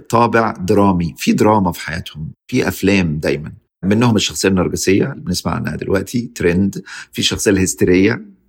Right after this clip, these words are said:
آه، في الشخصية الحدية اللي هي البوردر لاين، في الشخصية المعادية للمجتمع أو السايكوباتية،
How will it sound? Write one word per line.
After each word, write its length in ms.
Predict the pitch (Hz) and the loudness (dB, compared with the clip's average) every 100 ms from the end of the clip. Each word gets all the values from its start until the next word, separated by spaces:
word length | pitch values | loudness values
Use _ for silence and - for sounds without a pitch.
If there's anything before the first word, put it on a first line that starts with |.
| _ - | _ -4
آه، 120 | 87 | -2
في 120 | 95 | -2
الشخصية 340 | 98 90 - | -4 -2 0
الحدية 800 | 92 - 98 80 95 101 120 123 - | 0 0 -2 2 2 4 0 -2 -4
اللي 120 | 82 | 0
هي 40 | 82 | 0
البوردر 480 | 78 98 95 85 | 2 0 2 0
لاين، 380 | 85 85 101 123 - _ | 0 0 0 -2 -10 _
في 60 | 120 | -2
الشخصية 380 | 113 - - 107 | 0 -2 0 2
المعادية 680 | 95 85 90 104 101 95 - | 2 2 2 4 4 2 -2
للمجتمع 640 | 92 87 82 - 98 90 - | 0 0 -2 0 0 0 -2
أو 80 | 92 | -4
السايكوباتية، 960 | - 98 90 110 101 101 - 87 90 | -2 -2 0 0 0 2 0 0 -4